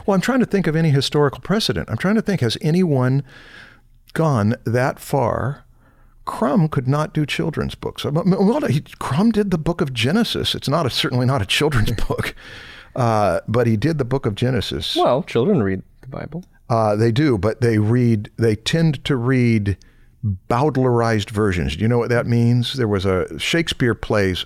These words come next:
Speaker 1: are, many of them are not appropriate for children. I mean, many of things in there, if you understood them. So there was a guy, Bowdler, I think was his name, who tried to clean them up for kids. And so the term Bowdlerized is anyone who takes
Speaker 2: Okay.
Speaker 1: the Book of Genesis and the Book of Judges have some of the most shocking things, and all, m-,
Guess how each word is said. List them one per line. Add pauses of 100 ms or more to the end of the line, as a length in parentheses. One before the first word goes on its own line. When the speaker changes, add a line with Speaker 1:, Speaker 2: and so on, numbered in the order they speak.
Speaker 1:
are, (380)
many
of
them
are
not
appropriate
for
children.
I
mean,
many
of
things
in
there,
if
you
understood
them.
So
there
was
a
guy, (400)
Bowdler,
I
think
was
his
name,
who
tried
to (1200)
clean
them
up
for
kids.
And
so
the
term
Bowdlerized
is
anyone
who
takes
Speaker 2:
Okay.
Speaker 1:
the
Book
of
Genesis
and
the
Book
of
Judges
have
some
of
the
most
shocking
things,
and
all,
m-,